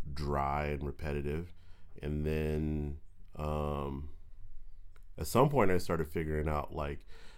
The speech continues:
let me just try and do a different set every night. Doesn't matter what the set is.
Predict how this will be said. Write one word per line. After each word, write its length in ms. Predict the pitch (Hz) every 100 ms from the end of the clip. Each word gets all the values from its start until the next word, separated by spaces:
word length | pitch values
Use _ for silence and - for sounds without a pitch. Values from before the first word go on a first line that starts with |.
| -
let 100 | 117
me 120 | 196
just 260 | 180 165 -
try 240 | 131 123 110
and 120 | 92
do 100 | 95
a 60 |
different 420 | 80 90 87 80 -
set 340 | - 85 - -
every 240 | 85 76
night. 320 | 73 71 52 - - - - - - - - - -
Doesn't 180 | 156 180
matter 180 | 143 107
what 120 | 104
the 80 | 78
set 260 | - 87
is. 400 | 78 78 78 -